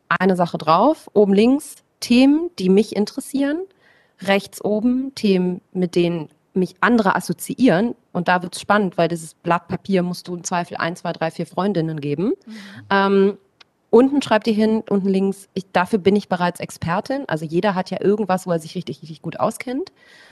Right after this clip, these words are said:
Speaker 1: ähm, womit er sich privat beschäftigt, interessiert, ein Grundinteresse mitbringt, sich vielleicht schon mehrmals belesen hat. Und das vierte, die vierte Ebene ist so ein bisschen, darüber spricht die Zielgruppe, die ich ansprechen möchte. Also das sind die Dinge, die ich denke, die andere Menschen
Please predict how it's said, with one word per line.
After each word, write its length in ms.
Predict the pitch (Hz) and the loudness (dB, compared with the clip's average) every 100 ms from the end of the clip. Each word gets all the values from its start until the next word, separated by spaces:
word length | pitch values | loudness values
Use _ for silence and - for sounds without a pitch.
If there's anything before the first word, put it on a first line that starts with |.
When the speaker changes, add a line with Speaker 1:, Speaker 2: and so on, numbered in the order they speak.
| _ | _
Speaker 1:
ähm, 200 | - 180 | -6 -4
womit 160 | 170 180 | -2 -2
er 80 | 175 | -2
sich 140 | 180 | -2
privat 320 | - 185 233 | 0 2 2
beschäftigt, 680 | - - 214 - 202 196 - | -2 0 0 0 -2 -2 -2
interessiert, 720 | - 185 190 - 190 185 185 214 | -6 -6 -8 -4 0 2 2 -2
ein 60 | |
Grundinteresse 600 | - 302 269 190 180 - | -2 -2 -2 -4 -4 -4
mitbringt, 560 | 180 175 - 170 175 175 | -6 -6 -8 -6 -8 -8
sich 180 | 165 - | -10 0
vielleicht 240 | 175 165 | 0 0
schon 160 | - 165 | -4 -4
mehrmals 340 | 170 170 160 - | -2 -2 -4 -2
belesen 380 | 160 196 214 202 | 0 0 0 -4
hat. 160 | 196 - _ - - - | -6 -12 _ -20 -20 -4
Und 120 | 196 | -2
das 100 | 185 | -2
vierte, 340 | - 247 254 202 | 0 0 2 -4
die 80 | 190 | 0
vierte 220 | 240 247 | 0 2
Ebene 340 | 202 202 202 180 | 0 0 -2 -2
ist 120 | 190 | -6
so 80 | 190 | -6
ein 100 | - | -6
bisschen, 280 | 190 190 180 | -4 -4 0
darüber 340 | 180 208 190 | 0 0 -2
spricht 280 | 190 214 - | -4 -8 -8
die 80 | 196 | -10
Zielgruppe, 440 | - 240 220 190 | -2 -2 -2 -6
die 120 | 170 165 | -6 -8
ich 140 | - | -6
ansprechen 480 | 202 - - - - | -6 -8 -12 -12 -14
möchte. 360 | 110 - - - | -14 -14 -14 -10
Also 240 | 151 156 | -10 -2
das 200 | 170 185 | -2 -2
sind 120 | 202 | -4
die 80 | 185 | -4
Dinge, 240 | 180 208 202 | -4 -2 -4
die 180 | 160 | -8
ich 120 | 208 - | -10 -4
denke, 300 | 170 196 190 | -4 -4 -6
die 160 | - | -4
andere 220 | 185 185 | -4 -4
Menschen 340 | 165 151 - | -6 -6 -10